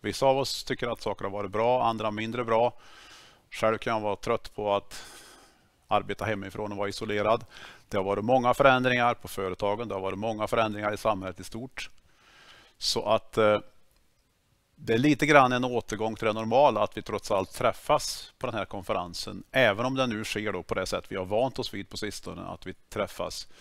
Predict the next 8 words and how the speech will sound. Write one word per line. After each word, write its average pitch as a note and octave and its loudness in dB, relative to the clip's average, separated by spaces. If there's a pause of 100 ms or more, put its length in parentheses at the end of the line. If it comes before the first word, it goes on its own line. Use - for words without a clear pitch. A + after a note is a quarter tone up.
(220)
digitalt C#3 4 (580)
via F#2 0 (840)
YouTube-sändning, C3 -2
via G2 2 (140)
andra G#2+ 2
media. C3 6 (2750)
Det D3 8
som D#3 2